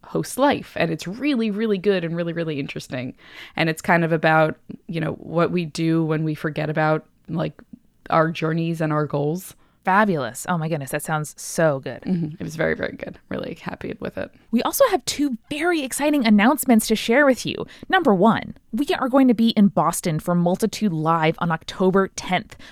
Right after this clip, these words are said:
Speaker 2: We are so, so, so excited about the show. Julia is going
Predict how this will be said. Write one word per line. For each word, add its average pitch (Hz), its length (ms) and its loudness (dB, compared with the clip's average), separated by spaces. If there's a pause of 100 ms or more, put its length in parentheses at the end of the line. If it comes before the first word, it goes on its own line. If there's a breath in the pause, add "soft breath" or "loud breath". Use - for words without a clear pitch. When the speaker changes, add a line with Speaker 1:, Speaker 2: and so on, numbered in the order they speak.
Speaker 2:
We 196 160 2
are 180 160 2
so, 202 480 4
so, 202 320 4
so 185 420 2
excited 175 500 2
about 175 260 2
the 170 60 2
show. 254 440 4 (240 loud breath)
Julia 190 320 4
is 175 160 2
going 220 420 4